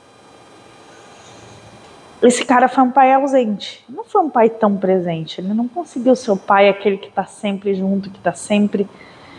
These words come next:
ele sumiu por um bom tempo depois disso. Mas,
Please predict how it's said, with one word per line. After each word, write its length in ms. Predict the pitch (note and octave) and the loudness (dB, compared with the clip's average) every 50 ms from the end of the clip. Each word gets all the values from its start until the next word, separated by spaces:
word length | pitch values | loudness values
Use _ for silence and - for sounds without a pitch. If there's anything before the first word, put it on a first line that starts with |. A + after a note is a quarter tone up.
| - - - - - - | -20 -20 -20 -14 -4 0
ele 100 | - F#3+ | 2 2
sumiu 320 | F#3+ - A3 A3+ B3 C#4+ | 2 4 4 6 6 6
por 140 | C4+ E4+ E4 | 6 4 4
um 100 | D4 C4+ | 4 4
bom 240 | A#3 A#3 B3+ F4+ G#4+ | 4 2 2 0 -2
tempo 420 | - - D#4+ D4 D4+ D4+ - - | -4 -4 -4 -4 -4 -6 -6 -4
depois 400 | A3 G3 F#3+ F#3+ G3+ F3+ F3 F3 | 0 0 0 2 2 0 0 0
disso. 360 | E3 D#3+ D3+ D3+ - - - - - - - - - - - - - - - - - - - - - - - - - - - - - - - - - - - - - - - - - - - - - - - - - - - - - - - - - - - - - - - - - - - - - - | -2 -6 -8 -8 -10 -14 -18 -20 -20 -20 -20 -20 -20 -20 -20 -20 -20 -20 -20 -20 -20 -20 -20 -18 -18 -16 -16 -16 -16 -16 -16 -16 -16 -16 -16 -16 -16 -16 -16 -16 -16 -16 -16 -16 -16 -16 -16 -16 -16 -16 -16 -16 -16 -18 -18 -18 -18 -18 -18 -18 -18 -18 -18 -18 -18 -20 -20 -20 -20 -20 -18 -4 2 6
Mas, 840 | G#3+ A#3 A#3+ B3 C#4 E4 F#4+ G4 F4+ - - - - - - - | 6 8 8 8 8 6 6 4 2 -2 -6 -14 -14 -16 -16 -18